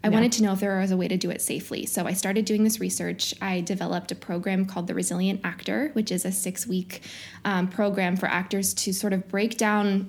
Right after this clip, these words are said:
Speaker 1: subconscious limiting beliefs that are leading them to be susceptible to taking on stress, um, helping actors change the brain and body's response to stress in very, very fundamental ways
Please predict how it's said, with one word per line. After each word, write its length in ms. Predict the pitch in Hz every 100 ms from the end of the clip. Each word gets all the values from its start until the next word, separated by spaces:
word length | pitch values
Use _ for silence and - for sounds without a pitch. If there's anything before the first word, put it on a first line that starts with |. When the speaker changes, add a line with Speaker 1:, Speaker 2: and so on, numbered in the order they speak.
| -
Speaker 1:
subconscious 840 | - 247 220 - 226 226 220 214
limiting 360 | 208 214 208 196
beliefs 420 | 185 180 262 -
that 120 | 208
are 140 | 180 180
leading 400 | 180 226 254 233
them 240 | 202 196
to 120 | 196
be 140 | 190 180
susceptible 600 | - 196 175 - 185 185
to 100 | 185
taking 380 | - 160 180 175
on 140 | 175
stress, 560 | 180 - 175 160 - - - - - -
um, 300 | 208 175 175
helping 380 | 196 233 226 214
actors 360 | 202 196 190
change 420 | - - 190 190 -
the 80 |
brain 180 | 170 180
and 80 | 175
body's 320 | 175 170 -
response 560 | 190 - - 190 190 214
to 100 | 202
stress 380 | 190 202 180 185
in 160 | 180 175
very, 400 | 175 202 202 202
very 340 | 180 175 175
fundamental 640 | 185 180 180 175 185 180
ways 320 | 170 175 170